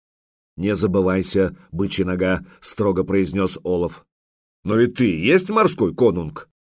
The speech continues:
Торстейн был простоват и говорил то, что думал. «И так будет, пока землёй твоего отца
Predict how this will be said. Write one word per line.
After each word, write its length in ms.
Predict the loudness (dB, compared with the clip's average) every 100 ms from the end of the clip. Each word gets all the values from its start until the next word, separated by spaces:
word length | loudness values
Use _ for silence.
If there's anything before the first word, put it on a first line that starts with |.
| _ _ 0
Торстейн 500 | 2 2 -2 -2 2
был 180 | 2 0
простоват 720 | -2 -2 0 2 2 0 -4 _ _ -6
и 60 |
говорил 360 | 0 2 4 2
то, 200 | 2 -2
что 200 | 0 0
думал. 440 | 4 2 0 -12 _ _ _ _ _ _
«И 160 | -4 -4
так 340 | 0 0 0
будет, 540 | 4 6 6 6 0 0
пока 300 | 0 2 0
землёй 400 | 2 4 4 4
твоего 400 | 0 2 2 0
отца 560 | -4 -2 0 2 0